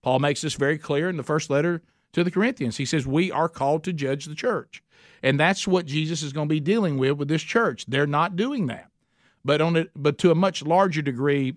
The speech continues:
than last week and, uh, at, at, at Pergamum. So he says that he calls the church to maintain a level of holiness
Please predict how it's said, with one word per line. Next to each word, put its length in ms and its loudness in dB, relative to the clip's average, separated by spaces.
than 220 -2
last 300 0
week 280 -4
and, 140 -4
uh, 160 -6
at, 480 -12
at, 220 -4
at 180 -8
Pergamum. 440 0
So 380 2
he 260 2
says 640 0
that 260 0
he 240 0
calls 580 2
the 120 -4
church 720 -2
to 120 2
maintain 1080 0
a 140 -2
level 420 0
of 120 -2
holiness 680 0